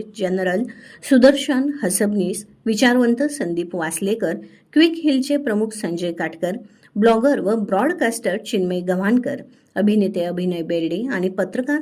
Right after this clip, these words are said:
विलास बडे मार्गदर्शन करणार आहेत. हा कार्यक्रम रविवारी दोन नोव्हेंबर रोजी कोल्हापुरातील आनंद भवन सायबर महाविद्यालयात सकाळी ते संध्याकाळी पाच या वेळेत होणार आहे.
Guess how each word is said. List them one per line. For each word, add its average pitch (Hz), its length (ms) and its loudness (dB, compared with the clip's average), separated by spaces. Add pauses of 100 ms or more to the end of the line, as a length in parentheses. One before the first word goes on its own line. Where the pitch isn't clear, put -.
विलास 165 340 -4
बडे 190 500 -2 (180)
मार्गदर्शन 240 680 2
करणार 180 360 -4
आहेत. 185 220 -2 (320)
हा 208 100 4
कार्यक्रम 202 560 0 (100)
रविवारी 196 600 0 (320)
दोन 294 320 6
नोव्हेंबर 226 440 0
रोजी 208 280 -2
कोल्हापुरातील 185 680 -4 (120)
आनंद 202 340 0
भवन 202 360 -2
सायबर 190 520 -6
महाविद्यालयात 180 960 -4
सकाळी 196 520 -2 (160)
ते 208 80 0
संध्याकाळी 202 560 -2
पाच 214 420 -6 (380)
या 285 140 6
वेळेत 226 260 2 (140)
होणार 170 240 -4
आहे. 196 280 -2